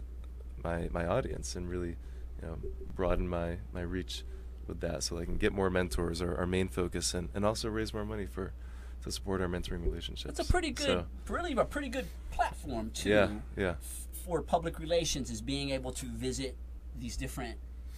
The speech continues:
Speaker 2: networking groups
Speaker 1: Mm-hmm.
Speaker 2: because there's a great book out there, by the way, for anyone who wants to be a better business networker called Endless Referrals.
Speaker 1: Mm.
Speaker 2: And in that book, they talk about the, the fact that every person knows at least two hundred and fifty people.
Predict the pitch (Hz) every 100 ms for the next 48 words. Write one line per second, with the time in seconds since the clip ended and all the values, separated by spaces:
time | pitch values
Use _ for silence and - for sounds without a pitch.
0 | 254 285 190 - 120 127 202 - 113 139
1 | 131 127 - - - - - - - -
2 | - 127 120 113 107 107 143 131 139 131
3 | 110 101 - 101 92 98 92 92 95 -
4 | 113 135 139 139 131 131 - 117 127 101
5 | 113 127 107 104 - 113 123 117 101 98
6 | 98 - 110 95 - - 131 143 139 -
7 | 110 - 117 78 58 - - - - 117
8 | 117 117 123 135 120 127 196 - 127 143
9 | 123 123 120 - 110 98 76 - - 127
10 | - 143 139 - 185 240 214 - 202 -
11 | 151 135 147 - - 131 156 - - 175
12 | 147 151 135 - - - - - - -
13 | - 62